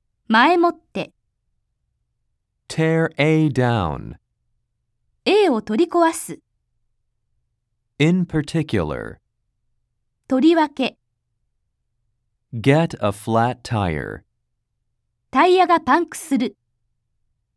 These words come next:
Speaker 2: As a matter of fact.
Speaker 1: 実を言うと。
Speaker 2: No matter how.
Speaker 1: たとえどんなに、でも。
Speaker 2: Figure out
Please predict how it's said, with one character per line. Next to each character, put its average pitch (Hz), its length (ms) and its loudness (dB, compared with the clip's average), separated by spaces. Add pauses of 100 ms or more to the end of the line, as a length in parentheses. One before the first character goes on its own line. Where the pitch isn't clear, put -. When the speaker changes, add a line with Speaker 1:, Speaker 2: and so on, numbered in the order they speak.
(540)
Speaker 2:
As 123 420 2
a 120 140 0
matter 120 520 0
of 92 160 -6
fact. 92 600 -4 (1080)
Speaker 1:
実 233 340 0
を 415 120 4
言 233 260 2
う 233 40 -8
と。 - 280 -10 (1600)
Speaker 2:
No 135 320 4
matter 139 540 0
how. 82 600 -2 (1080)
Speaker 1:
た 226 140 -2
と 320 160 2
え 349 160 4
ど 339 160 2
ん 440 120 -2
な 302 120 4
に、 226 280 0 (360)
で 262 160 2
も。 220 200 -2 (3000)
Speaker 2:
Figure 160 680 2
out 123 380 0